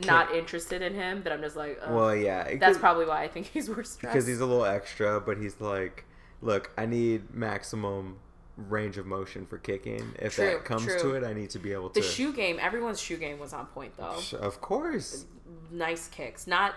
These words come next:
Speaker 2: like, it's
Speaker 1: You can't show up in some Keds.
Speaker 2: Yeah, you can't.
Speaker 1: Not in this thing.
Speaker 2: But yeah, so N B A Awards was fun.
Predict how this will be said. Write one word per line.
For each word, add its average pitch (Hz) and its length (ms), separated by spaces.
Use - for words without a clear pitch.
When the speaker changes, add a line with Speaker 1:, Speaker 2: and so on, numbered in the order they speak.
Speaker 2:
like, 151 260
it's - 440
Speaker 1:
You 143 80
can't - 240
show 101 240
up 92 120
in 87 80
some 85 160
Keds. 117 460
Speaker 2:
Yeah, 170 280
you 147 80
can't. 185 360
Speaker 1:
Not - 120
in 127 100
this 151 120
thing. 95 360
Speaker 2:
But 233 80
yeah, 196 160
so 226 380
N 226 180
B 247 120
A 240 60
Awards 214 260
was 214 140
fun. 175 480